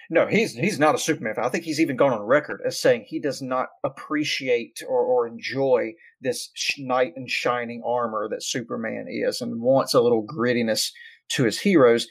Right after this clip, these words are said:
And he makes that very clear in, in the run. Um, but I, I love the fact that Zack Snyder has so many callbacks to that run because it is such a seminal story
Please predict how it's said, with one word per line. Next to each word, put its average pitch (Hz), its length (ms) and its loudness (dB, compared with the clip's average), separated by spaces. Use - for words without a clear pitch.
And 135 80 2
he 143 40 6
makes 190 140 4
that 170 100 4
very 226 160 6
clear 190 440 2
in, 151 180 -4
in 165 160 0
the 175 100 -2
run. 139 380 2
Um, 127 440 2
but 131 280 6
I, 151 160 2
I 147 100 2
love 151 320 6
the 131 60 -10
fact 139 160 2
that 131 120 -4
Zack 139 220 0
Snyder 120 500 0
has 123 240 -4
so 131 280 2
many 127 360 -8
callbacks 120 880 0
to 131 200 -4
that 113 220 0
run 110 380 -4
because 127 300 -4
it 123 100 -4
is 120 180 -2
such 135 200 -2
a 127 40 -2
seminal 123 500 -2
story 113 560 0